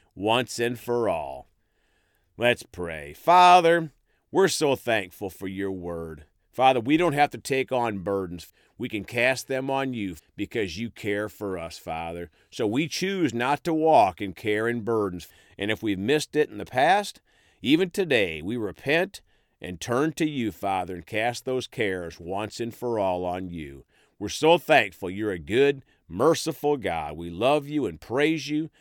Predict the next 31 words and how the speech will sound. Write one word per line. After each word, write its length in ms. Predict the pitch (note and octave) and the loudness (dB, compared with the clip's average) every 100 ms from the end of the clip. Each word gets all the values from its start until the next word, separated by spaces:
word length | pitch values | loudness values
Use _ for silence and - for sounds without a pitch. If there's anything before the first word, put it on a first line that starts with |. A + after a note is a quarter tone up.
| _ - | _ -12
and 160 | F2+ F2 | -10 -6
choose 460 | - D3 D#3 D#3+ | 0 2 2 0
to 100 | - | -6
do 240 | D#2 A2+ D3 | -6 -2 -2
your 300 | D3 D3 C#3 | 0 -2 -2
will, 320 | G#2+ F#2 E2+ | -2 -4 -6
to 120 | F#2+ | -10
be 140 | G2 G2 | -6 -6
a 60 | |
bright 440 | D#2 F#2 A#2 C3+ A#2 | -6 -2 0 0 -2
light 280 | A2 F2 | -2 -2
in 120 | E2 E2 | -4 -8
this 160 | E2+ | -10
dark 400 | E2 E2+ G2 - | -10 -8 -8 -8
world. 320 | F2+ F2 D#2 - _ _ G#2+ | -8 -8 -8 -16 _ _ -6
We 140 | B2 | -4
choose 440 | - A#2 G#2+ E2 - | -4 -2 -2 -4 -8
to 100 | F2 | -8
walk 360 | F2 G#2 - | -2 -2 -2
in 180 | F2+ F2 | -10 -8
your 300 | F2+ A2+ B2 | -4 -2 0
ways 680 | A2 F#2 D#2+ D2 D2 - - - _ _ - | -2 -4 -6 -10 -14 -16 -18 -20 _ _ -14
and 240 | F2+ E2+ _ - | -14 -14 _ 0
everywhere 500 | C3 D3+ E3 E3 D#3 | 0 2 2 4 4
we 160 | D#3 | 2
go 280 | B2+ A2+ G2 | 0 0 0
to 100 | F2+ | -4
tell 280 | - G2 G2+ | -6 -4 -4
people 380 | G2 G2+ G#2+ G#2+ | -4 -6 -4 -2
about 300 | G2+ G#2 G2 | 0 0 -2
Jesus. 720 | E2+ E2+ D2 C#2+ C#2 - | -10 -10 -12 -16 -16 -18